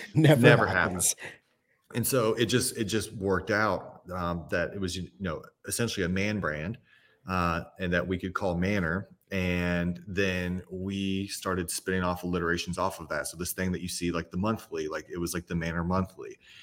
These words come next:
Speaker 2: So we had design concepts and trying to figure out the right kind of sandbox to play in from the visual look, tone, and feel that the client, Carly and crew, wanted to play in.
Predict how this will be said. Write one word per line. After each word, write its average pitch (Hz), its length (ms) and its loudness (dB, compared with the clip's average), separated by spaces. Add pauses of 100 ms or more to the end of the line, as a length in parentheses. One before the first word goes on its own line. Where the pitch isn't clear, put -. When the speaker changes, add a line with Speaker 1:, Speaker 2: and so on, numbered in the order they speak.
(120)
Speaker 2:
So - 160 -2
we 95 80 6
had 87 80 6
design 92 340 2
concepts 90 680 0
and 78 140 -6 (280)
trying 113 200 4
to 95 60 2
figure 98 280 4
out 92 200 6
the 87 80 -2
right 87 340 4
kind 90 140 -6
of 87 100 -2
sandbox 85 480 0
to - 100 -14
play 82 280 -4
in 87 100 -2
from - 160 -8
the 80 80 -4
visual 85 360 0
look, 85 140 -2
tone, 87 140 -4
and 82 140 -6
feel 104 300 2
that - 220 2 (420)
the - 60 -6
client, 92 520 2 (360)
Carly 87 360 2
and 101 100 0
crew, 117 220 4
wanted 123 220 4
to 131 60 4
play 139 300 -2
in. 170 240 -2